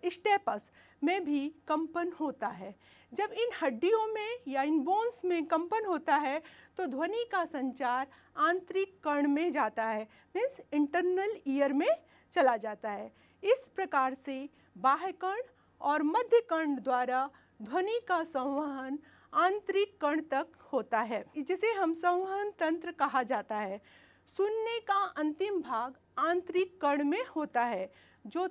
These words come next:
तरल पदार्थ से भरा होता है, जिसकी मदद से विभिन्न आवृत्ति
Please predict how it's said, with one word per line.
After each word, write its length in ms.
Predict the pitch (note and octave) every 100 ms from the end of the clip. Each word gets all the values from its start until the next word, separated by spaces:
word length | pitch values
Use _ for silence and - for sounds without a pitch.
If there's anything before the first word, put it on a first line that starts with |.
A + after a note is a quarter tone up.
| -
तरल 320 | C#4 D4 E4+ F4
पदार्थ 400 | B3 A#3+ B3+ B3
से 200 | - G4+ E5+ - _ _ G3
भरा 260 | B3 B3+
होता 360 | G#3 G3+ - G3+
है, 260 | G3 G#3 G#3+ _ _ -
जिसकी 420 | A#3+ - - B4 A#4
मदद 280 | F4+ D4 G#4
से 240 | - D4
विभिन्न 540 | B3+ D#4+ E4+ A4 B4+ B4 -
आवृत्ति 720 | B3+ B3 D4+ E4 E4 E4 E4+